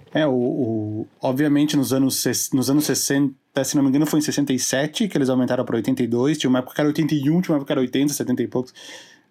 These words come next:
É, era um jogo muito menos físico, que os jogadores se desgastavam bem mais e tinham mais condições de ficar jogando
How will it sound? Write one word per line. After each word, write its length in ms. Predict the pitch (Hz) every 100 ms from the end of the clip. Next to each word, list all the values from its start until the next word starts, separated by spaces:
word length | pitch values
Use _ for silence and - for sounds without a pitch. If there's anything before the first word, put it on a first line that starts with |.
| -
É, 440 | 120 120 120 117
era 160 | 139 143
um 40 |
jogo 160 | 135 147
muito 200 | 151 170
menos 240 | 160 185
físico, 420 | - 160 156 180
que 140 | 165 147
os 60 |
jogadores 280 | 127 123 131
se 80 | 139
desgastavam 540 | 123 131 123 127 123
bem 140 | 123 131
mais 260 | 123 131
e 100 | 160 - _
tinham 340 | - 208 233
mais 280 | 170 143 -
condições 440 | 147 135 135 131
de 80 | 135
ficar 200 | 147 151
jogando 440 | 139 135 135 156